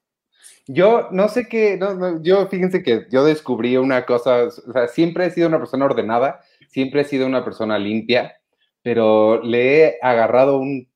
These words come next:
de verdad, <laughs> un cariño a limpiar. Me gusta, lo, lo disfruto mucho. Entonces, ese momento en el que llega el súper, porque ahorita ya lo, lo pido que me lo traigan acá, que llega, que lo subo y lo empiezo a lavar,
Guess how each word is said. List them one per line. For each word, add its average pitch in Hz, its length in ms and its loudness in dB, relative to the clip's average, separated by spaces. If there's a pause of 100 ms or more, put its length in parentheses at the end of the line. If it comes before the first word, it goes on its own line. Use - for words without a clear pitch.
(120)
de 113 160 -4
verdad, 104 420 -4
<laughs> - 100 -6
un 131 280 -4
cariño 123 640 0
a 123 80 8
limpiar. 110 680 0 (1120)
Me 131 140 0
gusta, 151 480 2
lo, 135 220 4
lo 139 180 2
disfruto 147 360 0
mucho. 175 220 0
Entonces, 165 540 0 (200)
ese 165 280 2
momento 165 400 4
en 175 80 2
el 147 160 2
que 120 220 0
llega 147 240 4
el 160 100 0
súper, 151 280 0
porque 127 200 -4
ahorita 127 180 -2
ya 131 320 4
lo, 107 340 4
lo 107 140 -2
pido 147 240 0
que 127 120 -4
me 107 60 -4
lo 101 120 -4
traigan 123 260 -2
acá, 113 320 -2 (220)
que 107 100 -10
llega, 135 400 2 (560)
que 107 80 -4
lo 101 160 -2
subo 143 540 4
y 110 80 -10
lo 104 120 -4
empiezo 139 380 0
a - 20 6
lavar, 123 460 2